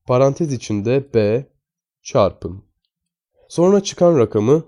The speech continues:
sorunu mahkeme dışında çözmek için ödenmesi gereken ortalama tazminatla, parantez içinde C, çarpın.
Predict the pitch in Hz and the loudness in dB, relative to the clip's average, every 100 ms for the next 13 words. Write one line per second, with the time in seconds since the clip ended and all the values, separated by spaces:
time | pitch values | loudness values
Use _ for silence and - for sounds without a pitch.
0 | _ - 135 135 156 139 131 - 151 127 | _ -4 -2 2 2 4 2 0 0 -2
1 | 120 123 127 - 123 139 139 113 117 - | -4 -4 -4 -2 -2 -2 -4 -6 -6 -4
2 | 117 123 123 127 143 120 110 131 131 - | -2 0 0 -2 -2 0 0 0 -2 -2
3 | 120 - 135 143 156 - 120 113 107 101 | -4 -2 0 2 0 0 -2 0 0 -2
4 | - 87 82 _ _ _ _ - 127 147 | -4 -12 -16 _ _ _ _ 0 2 2
5 | 180 139 - 110 113 143 110 113 82 - | 0 -4 -6 -4 0 0 0 -2 -2 -6
6 | _ _ _ _ - - 90 - - - | _ _ _ _ -8 -4 -4 -6 -20 -20